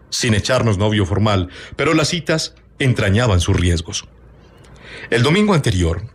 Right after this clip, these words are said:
Baba había quedado con uno que vendía cosméticos.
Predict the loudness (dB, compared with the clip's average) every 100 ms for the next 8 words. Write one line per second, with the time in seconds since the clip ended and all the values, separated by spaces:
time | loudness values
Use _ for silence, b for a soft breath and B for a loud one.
0 | -20 -20 -2 2 4 2 0 0 2 0
1 | 0 0 2 0 2 2 2 2 0 0
2 | 0 -2 0 0 -2 -4 -10 -12